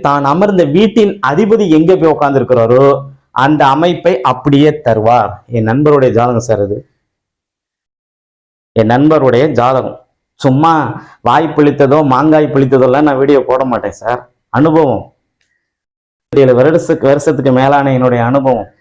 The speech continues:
சாதாரணமா நீங்க ஒரு கமெண்ட் பண்ணீங்கன்னா அது உங்களுக்கு புரியல சார், அவ்வளவுதான். சரிங்களா? அதனால நம்ம வந்து அதுல ஒரு கடைசியா ஒரு வார்த்தை, என்ன வார்த்தை சொல்லியிருந்தார் அப்படின்னா, ஆஹ்,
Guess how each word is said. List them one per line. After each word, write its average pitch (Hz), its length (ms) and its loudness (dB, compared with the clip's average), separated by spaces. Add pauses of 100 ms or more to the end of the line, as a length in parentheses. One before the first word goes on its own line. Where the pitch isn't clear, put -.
(260)
சாதாரணமா 143 560 0
நீங்க 165 220 2
ஒரு 135 140 2
கமெண்ட் 139 420 0
பண்ணீங்கன்னா 131 440 0
அது 156 160 0
உங்களுக்கு 180 380 0
புரியல 165 360 0
சார், 110 220 -4
அவ்வளவுதான். 117 400 -2 (720)
சரிங்களா? 131 340 0 (360)
அதனால 139 460 0
நம்ம 139 300 0
வந்து 147 300 2 (120)
அதுல 131 240 2
ஒரு 123 140 2 (120)
கடைசியா 165 400 0
ஒரு 131 120 0
வார்த்தை, 135 360 0
என்ன 131 200 0
வார்த்தை 127 320 -2
சொல்லியிருந்தார் 120 440 0
அப்படின்னா, 127 300 -2 (800)
ஆஹ், 110 680 -2